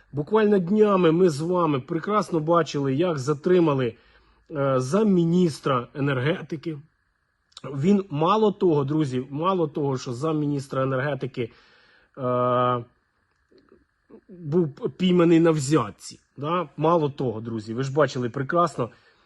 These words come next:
е, він ще й працював на росіян. Чому? Тому що там була домовленість з Ф С Б, я так розумію, розвалити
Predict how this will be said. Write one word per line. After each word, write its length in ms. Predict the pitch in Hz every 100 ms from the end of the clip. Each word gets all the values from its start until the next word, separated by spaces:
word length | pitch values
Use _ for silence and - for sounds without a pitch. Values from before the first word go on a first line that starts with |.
| _ _ _
е, 280 | 165 131 131 135
він 320 | 175 143 190 190
ще 160 | -
й 40 | 180
працював 840 | 196 180 - 226 247 226 160 139
на 420 | 151 139 135 139
росіян. 520 | 147 - 156 135 113
Чому? 320 | - 165 160
Тому 220 | 131 147 151
що 200 | - 135
там 220 | 156 160
була 180 | 170 165
домовленість 760 | 151 156 147 143 151 170 175
з 60 | -
Ф 80 | 151
С 220 | 139 131
Б, 200 | 120 143
я 100 | 143
так 160 | 143 151
розумію, 460 | 143 151 151 147
розвалити 720 | 143 131 131 151 160 147 156